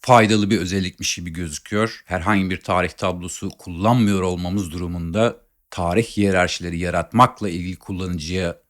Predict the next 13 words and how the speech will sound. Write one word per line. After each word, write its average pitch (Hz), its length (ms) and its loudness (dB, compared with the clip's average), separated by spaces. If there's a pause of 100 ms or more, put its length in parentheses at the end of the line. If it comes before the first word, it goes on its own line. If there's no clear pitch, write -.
(120)
faydalı 101 480 0
bir 98 40 2
şey 113 280 4
veriyormuş 110 500 8
gibi 85 200 -8
duruyor 101 240 4
ama 90 260 0
bize 101 240 -4
hiçbir 113 300 -4
faydası 90 680 -2
yok 101 340 0
o 87 120 -6
hiyerarşilerin. 85 840 -4